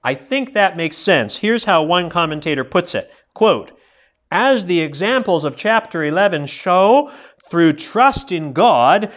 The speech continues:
the faithful experience His power in their lives and receive His approval, and thus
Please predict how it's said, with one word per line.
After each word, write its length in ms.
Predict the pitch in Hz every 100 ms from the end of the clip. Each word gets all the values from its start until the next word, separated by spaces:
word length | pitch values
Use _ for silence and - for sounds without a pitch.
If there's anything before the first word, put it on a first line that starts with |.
| -
the 120 | 151
faithful 920 | 151 - 214 262 277 - - 262 262 262
experience 1200 | 165 165 - - - - 233 262 254 247 247 233
His 320 | - 170 151 143
power 840 | - - 247 277 170 139 185 196 - _ -
in 340 | 214 262 254
their 220 | 185 160
lives 640 | 135 127 113 113 165 226 - _ _ -
and 220 | 165 165
receive 760 | 143 151 147 - - 196 277 233
His 320 | 170 202 175
approval, 800 | 160 - 226 277 123 135 170 175 - _
and 380 | - 147 147 117
thus 540 | 131 226 247 - -